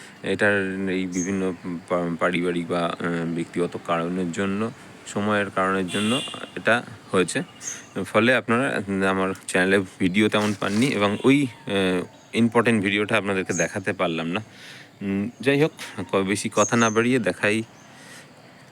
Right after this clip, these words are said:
ফার্স্ট লুকে এই হলো আঙুর। যারা অনেকে অনেক রকম ভিডিও করেন, দেখুন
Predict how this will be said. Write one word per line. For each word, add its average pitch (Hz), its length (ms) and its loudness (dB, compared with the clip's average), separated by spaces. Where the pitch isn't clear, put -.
ফার্স্ট 104 280 0
লুকে 107 540 2
এই 107 180 4
হলো 98 380 4
আঙুর। 87 340 0
যারা 104 300 6
অনেকে 101 300 0
অনেক 107 260 0
রকম 107 220 -2
ভিডিও 98 280 0
করেন, 123 200 -2
দেখুন 104 340 -2